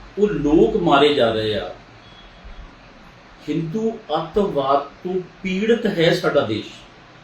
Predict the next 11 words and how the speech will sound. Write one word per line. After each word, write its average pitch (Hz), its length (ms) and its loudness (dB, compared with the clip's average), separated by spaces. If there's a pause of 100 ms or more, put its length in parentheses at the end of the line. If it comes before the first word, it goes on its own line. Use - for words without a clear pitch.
(1040)
ਰੌਲਾ 123 220 4
ਪਾਉਂਦੇ, 151 380 -2 (1700)
ਇਹ 120 60 -8
ਦੁਨੀਆ 165 360 6
ਨੂੰ 170 160 6
ਦੱਸਦੇ 139 460 2
ਆ 135 200 -2 (840)
ਕਿ 139 80 -6
ਟੈਰਰਿਜ਼ਮ 151 500 2
ਬੜਾ 139 200 4
ਮਾੜਾ। 117 460 0